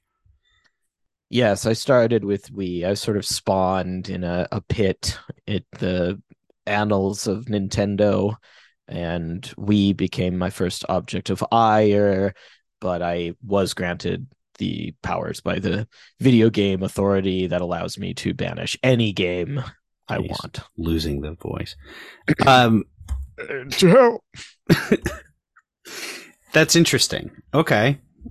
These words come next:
Speaker 2: Um, well, what's your second least favorite console?
Speaker 1: Hmm. My first is the Wii.
Speaker 2: Mm-hmm.
Speaker 1: The Wii two.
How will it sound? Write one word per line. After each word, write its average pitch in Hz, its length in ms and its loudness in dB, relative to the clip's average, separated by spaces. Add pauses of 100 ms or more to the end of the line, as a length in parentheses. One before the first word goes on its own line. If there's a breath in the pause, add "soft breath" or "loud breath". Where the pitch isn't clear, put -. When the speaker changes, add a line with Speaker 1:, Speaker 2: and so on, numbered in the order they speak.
(160)
Speaker 2:
Um, 113 680 4 (640)
well, 185 340 6 (320)
what's 226 240 6
your 262 100 8
second 165 540 4
least 107 340 2
favorite - 460 0
console? 85 720 -2 (1400)
Speaker 1:
Hmm. 110 600 -4 (1400 soft breath)
My - 220 -6
first - 520 0
is 214 180 -2
the 247 160 2
Wii. 117 680 0 (640)
Speaker 2:
Mm-hmm. - 200 -6 (2000)
Speaker 1:
The 90 220 -2
Wii 90 640 -2 (180)
two. 104 960 2